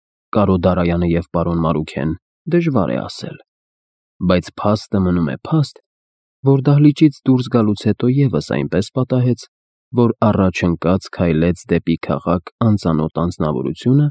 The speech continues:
և, մինչ արդեն ոգևորված, նա իրյան հնագույն պատմության հնագույն դրվագներն էր վերհանում ակումբի դահլիճում գեներալ պրոֆեսորը։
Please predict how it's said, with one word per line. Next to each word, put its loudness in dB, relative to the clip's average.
և, 4
մինչ 6
արդեն 2
ոգևորված, 0
նա 6
իրյան 4
հնագույն 4
պատմության 0
հնագույն 2
դրվագներն 2
էր -2
վերհանում -2
ակումբի 0
դահլիճում -2
գեներալ -2
պրոֆեսորը։ -8